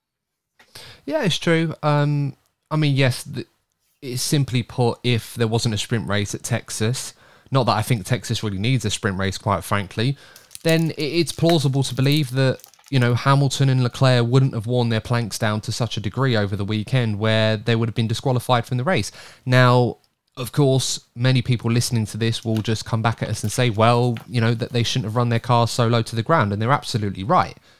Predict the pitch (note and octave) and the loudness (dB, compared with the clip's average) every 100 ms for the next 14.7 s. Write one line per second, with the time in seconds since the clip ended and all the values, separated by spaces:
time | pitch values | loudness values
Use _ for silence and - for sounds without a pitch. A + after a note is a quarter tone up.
0 | _ _ - G#2+ A2 B2+ A#2 A#2+ - G2+ | _ _ -2 2 4 2 2 0 -2 -4
1 | G#2+ - G#2+ A2+ - - D#3+ A2 F#2 - | -4 -2 -2 -2 -8 -4 -2 -2 -4 -10
2 | - - - F3+ E3+ - _ _ _ _ | -20 -20 -2 0 0 -2 _ _ _ _
3 | _ E3 D#3+ G#2+ F#3 F#3 E3+ - - D#3+ | _ -8 -8 0 4 4 2 -2 -2 0
4 | D#3+ G#3+ D#3+ E3+ D3 C#3 B2+ C#3 C3 A#2 | 2 4 2 2 0 0 2 2 2 0
5 | G2+ G#2 A2+ G#2+ G2 B2+ - C#3+ C3+ - | -2 -2 -4 -2 -2 -2 2 2 2 2
6 | B2+ A#2 A#2 A2+ A#2 A2 - G2+ A2 G#2 | 2 2 0 -2 -4 -4 -4 -2 -2 -4
7 | - A2+ G#2+ G#2 - - - _ - - | -4 -2 -2 -4 -8 -18 -20 _ -10 0
8 | C3 B2+ A#2+ A2 - G#2 G#2 - G#2+ G#2+ | 4 4 2 0 0 0 -2 -4 -4 -4
9 | - A2 G#2+ - - - E3 F3 F#3 F3 | -2 -2 -2 -6 -10 0 2 2 2 4
10 | E3+ E3+ D#3+ D3+ C#3 B2+ D#3 F#3+ - C3 | 4 4 2 2 2 2 2 0 0 0
11 | G#2+ A2 A2+ G2+ B2+ F#3 G#3+ F#3+ C3+ - | 0 0 -2 0 0 2 0 0 -2 -2
12 | F#2+ F#2 - - _ _ - A#2+ A#2+ B2 | -6 -6 -8 -12 _ _ -4 -2 0 2
13 | A#2+ A2 G#2 A2 G2 - G2+ F#2+ F#2+ - | 2 2 0 0 0 -2 -4 -2 -4 -4
14 | G2+ F#2 - F#2+ F#2+ A#2 A#2 | -6 -6 -6 -6 -2 0 -2